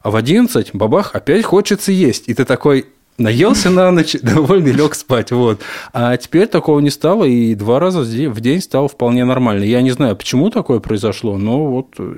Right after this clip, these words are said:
тем не менее, так случилось. И как замечаешь то, что меньше есть хочется, и ты вообще находишься в более какой-то такой спортивной форме,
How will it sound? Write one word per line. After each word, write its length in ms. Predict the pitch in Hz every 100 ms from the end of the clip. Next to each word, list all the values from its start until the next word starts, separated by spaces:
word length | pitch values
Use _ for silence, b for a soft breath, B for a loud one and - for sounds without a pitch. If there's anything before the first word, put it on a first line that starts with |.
| -
тем 160 | - 113
не 80 | 110
менее, 240 | 135 135
так 220 | 120 120
случилось. 480 | - 107 - 101 - B B B -
И 560 | 120 135 143 135 127 120
как 220 | 135 123
замечаешь 500 | 131 139 - 151 135
то, 140 | - 123
что 300 | - 120 113 B B B _ _
меньше 420 | - 135 160 147 139
есть 300 | 151 139 -
хочется, 500 | 190 220 143 - 180
и 160 | 139
ты 120 | 131
вообще 320 | 151 151 - 190
находишься 520 | 143 175 170 - 127
в 100 | 110
более 380 | 151 175 175 139
какой-то 460 | 123 - 147 147
такой 300 | 160 - 147
спортивной 580 | - 131 127 165 156 143
форме, 580 | - 135 143 143 127